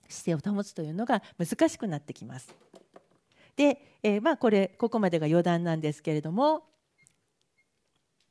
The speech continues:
理想と現実のこのギャップについてですね、まあ、これ、あのー、こういう意地悪な質問を <laughs> してみました。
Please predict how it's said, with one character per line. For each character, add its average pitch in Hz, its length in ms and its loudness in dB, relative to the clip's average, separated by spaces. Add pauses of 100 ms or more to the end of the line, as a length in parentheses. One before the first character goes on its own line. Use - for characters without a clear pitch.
(2250)
理 240 140 2
想 403 160 4
と 392 100 4
現 277 260 4
実 254 400 0 (440)
の 247 80 0
こ 285 120 0
の 240 120 4
ギ 196 100 6
ャ 220 40 8
ッ 233 40 2
プ - 180 0
に 330 140 -2
つ 330 120 -2
い 330 80 2
て 185 100 -2
で 156 120 -6
す 143 40 -12
ね、 185 300 -4 (1300)
ま 208 140 2
あ、 170 40 -4
こ 214 140 2
れ、 190 500 4
あ 185 140 2
の 170 680 -2 (100)
ー、 202 100 -12
こ 269 80 6
う 240 60 8
い 214 40 4
う 175 40 0
意 240 80 2
地 381 120 6
悪 427 220 6
な 160 200 0
質 - 220 -6
問 226 340 8
を 214 40 6 (500)
<laughs> 466 480 -8
し - 100 -6
て 254 100 4
み 226 160 4
ま 226 120 8
し - 140 -4
た。 180 180 2